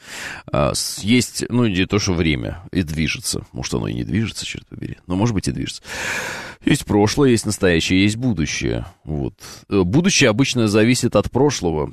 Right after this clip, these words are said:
ну, и настоящего. В том числе в настоящем можно очень сильно изменить это будущее. Поэтому я предлагаю, когда нам какие-то реверансы делают из разряда:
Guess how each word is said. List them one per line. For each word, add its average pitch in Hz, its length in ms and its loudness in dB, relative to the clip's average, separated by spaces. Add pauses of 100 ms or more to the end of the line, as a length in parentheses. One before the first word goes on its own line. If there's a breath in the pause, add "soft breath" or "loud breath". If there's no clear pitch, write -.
(120)
ну, 135 240 4
и 120 80 4
настоящего. 113 920 0
В - 60 -18
том 113 160 -2
числе 127 200 4
в 120 60 4
настоящем 131 600 4
можно 113 280 0
очень 117 220 0
сильно 120 240 4
изменить 110 580 2
это - 160 -6
будущее. 69 680 -8
Поэтому 156 360 2
я 151 160 6
предлагаю, 147 580 2
когда 123 300 0
нам 123 280 0
какие-то - 280 -2
реверансы 120 480 4
делают 104 380 4
из 110 180 -2
разряда: 107 520 4